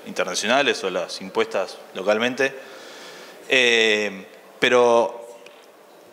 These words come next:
un tema fundamental, por ejemplo, dentro de las regulaciones, eh, dentro del rubro financiero, es, eh, por ejemplo, las cuestiones de seguridad, las cuestiones de, de, de protección de datos personales,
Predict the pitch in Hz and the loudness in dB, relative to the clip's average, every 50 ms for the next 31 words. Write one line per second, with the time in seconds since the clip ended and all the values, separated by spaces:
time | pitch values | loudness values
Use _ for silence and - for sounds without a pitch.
0 | - - - 147 123 156 151 147 - - 139 139 139 135 139 139 147 147 147 135 | -16 -10 -6 -2 0 2 4 2 2 0 0 0 0 0 2 2 2 2 2 0
1 | 135 127 127 135 135 131 131 127 127 127 127 127 123 123 120 120 117 113 117 120 | -4 -4 -4 -6 -6 -2 0 0 0 0 2 2 2 2 4 2 2 0 0 0
2 | 120 120 117 - 135 135 135 127 - - - - - - - 107 95 90 104 110 | 0 -2 -2 -2 -2 -2 -4 -4 -6 -10 -18 -20 -16 -10 -8 -8 -4 0 0 0
3 | 117 110 120 117 113 110 104 98 113 123 120 117 107 - 113 107 107 107 - - | 0 0 0 2 2 2 0 -2 -2 0 2 2 0 0 -2 -6 -6 -4 -2 -2
4 | 120 123 131 123 117 107 107 107 - - - 120 104 98 95 92 90 90 82 - | 0 2 2 4 4 2 2 2 0 -2 -4 -4 -4 -2 -2 -4 -4 -6 -8 -6
5 | - 101 101 - - 110 113 110 117 117 113 107 101 90 - 95 - - 110 107 | -4 -4 -4 -4 -6 -6 -6 -4 -2 0 0 0 0 -2 -4 -6 -6 -6 -6 -4
6 | 107 104 101 101 104 104 104 101 95 - - 92 92 92 107 120 135 139 135 131 | -4 -2 0 0 0 0 0 0 -2 -4 -6 -6 -6 -4 0 2 2 4 4 2
7 | 123 117 104 95 - 95 - - 110 107 104 95 90 90 87 87 85 80 80 80 | 2 0 -2 -4 -6 -6 -6 -4 -2 -2 -2 -2 -2 -2 -4 -4 -4 -6 -8 -10
8 | - - - - - - - - - - - - - - 90 87 82 82 78 87 | -14 -16 -20 -20 -20 -20 -20 -20 -20 -20 -20 -20 -12 -8 -6 -4 -4 -4 -4 -2
9 | 101 101 110 104 92 101 95 - 120 110 107 104 104 107 104 - 104 95 - 113 | -2 -2 -2 -2 -2 -2 -4 -4 -2 0 0 0 0 0 -2 -6 -6 -8 -6 -2
10 | 117 123 127 123 120 117 113 110 110 | 0 2 2 4 2 2 0 -2 -6